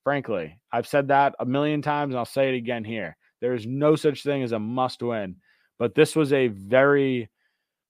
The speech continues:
<sighs> it's a very good spot for a win. When you lose three straight, losing four straight, and having that fourth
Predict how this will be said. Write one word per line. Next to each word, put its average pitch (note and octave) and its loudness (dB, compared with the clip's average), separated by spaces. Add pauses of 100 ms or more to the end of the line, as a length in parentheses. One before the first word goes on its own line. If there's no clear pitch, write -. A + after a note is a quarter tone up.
(240)
<sighs> - -14
it's A#2 -6
a D3 2
very G#3 12
good D3+ 6
spot C#3+ 6
for B2 2
a G#2+ 0
win. D#2+ -6 (720)
When C#3+ 0
you G3 2
lose F#3+ 6
three D3+ 2
straight, C3+ 0 (540)
losing D#3+ 2
four D3+ 0
straight, B2 -2
and A2 -8
having D3 -4
that A#2 -6
fourth C3+ 0